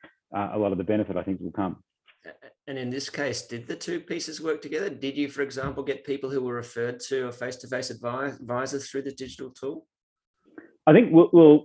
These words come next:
Speaker 1: to the extent we could. So, you know, our, our process was perhaps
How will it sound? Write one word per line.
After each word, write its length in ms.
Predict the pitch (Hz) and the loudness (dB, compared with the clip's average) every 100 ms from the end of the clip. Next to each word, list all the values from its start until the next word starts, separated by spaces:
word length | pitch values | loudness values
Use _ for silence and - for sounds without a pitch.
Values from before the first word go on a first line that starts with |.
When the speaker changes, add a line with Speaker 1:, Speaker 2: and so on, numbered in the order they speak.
| - | 4
Speaker 1:
to 80 | 156 | 6
the 80 | |
extent 320 | 165 - 180 135 | 6 6 4 4
we 100 | 113 | 2
could. 440 | - 107 147 180 _ - | 4 4 2 -6 _ 2
So, 260 | 123 120 120 | 4 4 2
you 60 | 135 | 0
know, 180 | 117 113 - - - | 0 -4 -10 -10 4
our, 300 | 139 131 135 | 6 6 8
our 260 | 139 139 | 8 8
process 440 | 117 123 110 113 104 | 6 4 4 2 -2
was 120 | 104 - | -4 0
perhaps 240 | 113 | 0